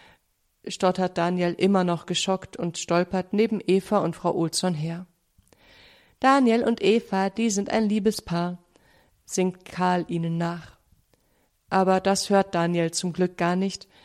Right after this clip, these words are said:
und Eva ignoriert Karl erfolgreich. Bei Eva gibt es Hähnchen mit Pommes und Salat. Das ist eigentlich Daniels Lieblingsessen, aber heute ist er nicht ganz bei der Sache.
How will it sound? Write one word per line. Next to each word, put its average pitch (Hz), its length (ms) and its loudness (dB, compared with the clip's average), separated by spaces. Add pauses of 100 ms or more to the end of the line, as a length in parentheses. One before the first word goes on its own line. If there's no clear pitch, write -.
(280)
und 226 160 0
Eva 233 480 2
ignoriert 185 640 0
Karl 165 260 0
erfolgreich. 160 840 -6 (1500)
Bei 180 120 2
Eva 185 360 2
gibt 233 260 -4
es 226 160 -2
Hähnchen 208 420 0
mit 170 140 -4
Pommes 190 380 0
und 170 180 -6
Salat. 175 460 -4 (760)
Das 269 220 0
ist - 240 -2
eigentlich 220 460 0
Daniels 208 480 -2
Lieblingsessen, 180 840 -4 (400)
aber 180 280 2
heute 190 340 2
ist 240 360 0
er 214 100 0
nicht 190 180 -2
ganz 185 300 0
bei 180 120 -2
der 170 140 -2
Sache. 180 460 -6